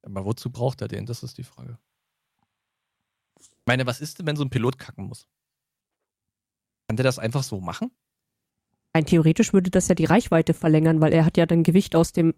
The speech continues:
Speaker 2: nein. <laughs>
Speaker 1: Und er kann viel länger aushalten, er kann viel weiter fliegen.
Speaker 2: Ja, ja.
Speaker 1: Ja, klar.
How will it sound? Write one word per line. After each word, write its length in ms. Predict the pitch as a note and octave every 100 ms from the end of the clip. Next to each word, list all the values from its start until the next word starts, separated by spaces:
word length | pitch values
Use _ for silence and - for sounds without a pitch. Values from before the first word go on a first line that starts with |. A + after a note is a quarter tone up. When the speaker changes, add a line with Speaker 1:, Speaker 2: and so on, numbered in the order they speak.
| _
Speaker 2:
nein. 300 | E3+ D#3+ D3 - - - - - F#3+ - - - - - -
<laughs> 60 | G#3+ - - - C5+ - _ - -
Speaker 1:
Und 140 | B2+
er 80 | A#2
kann 120 | A2
viel 140 | -
länger 240 | A#2+ G#2+ G2
aushalten, 460 | G3+ E3 B2 G#2+
er 60 | A2
kann 140 | A2
viel 120 | A#2 B2
weiter 180 | G#2+
fliegen. 320 | G2+ F3 C#3+ - _ _ _ -
Speaker 2:
Ja, 160 | G#3 F#3
ja. 280 | F3 C4 - _ _ _
Speaker 1:
Ja, 220 | A2 A2
klar. 240 | - C3